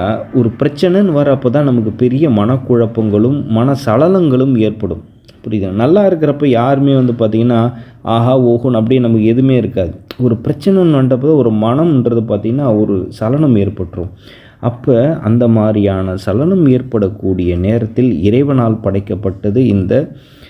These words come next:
அஹ், ஜோதிடம். இந்த கிரகங்கள் நமக்கு என்ன காட்டுதுன்னா, உன்னுடைய வாழ்க்கையில் நான் உன்னை காப்பாத்த நான் இருக்கிறேன்னு சொல்லுது இந்த குரு பன்னெண்டாம் பாவத்துல. புரியுதுங்களா? இந்த ஜாதகருக்கு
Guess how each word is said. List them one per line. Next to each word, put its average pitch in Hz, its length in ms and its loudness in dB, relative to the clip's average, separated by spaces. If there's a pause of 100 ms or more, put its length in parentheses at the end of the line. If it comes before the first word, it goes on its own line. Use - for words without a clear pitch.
(300)
அஹ், 80 720 -4
ஜோதிடம். 104 540 0 (520)
இந்த 98 180 0
கிரகங்கள் 151 520 2
நமக்கு 117 400 0
என்ன 127 240 2
காட்டுதுன்னா, 117 680 0
உன்னுடைய 127 800 2
வாழ்க்கையில் 165 760 0 (580)
நான் 151 640 2 (360)
உன்னை 127 380 2
காப்பாத்த 143 500 -2
நான் 127 300 2
இருக்கிறேன்னு 190 840 2
சொல்லுது 151 260 2
இந்த 143 240 2
குரு 123 360 2 (200)
பன்னெண்டாம் 110 500 0
பாவத்துல. 90 380 -4 (760)
புரியுதுங்களா? 117 480 2
இந்த 104 280 0
ஜாதகருக்கு 147 840 0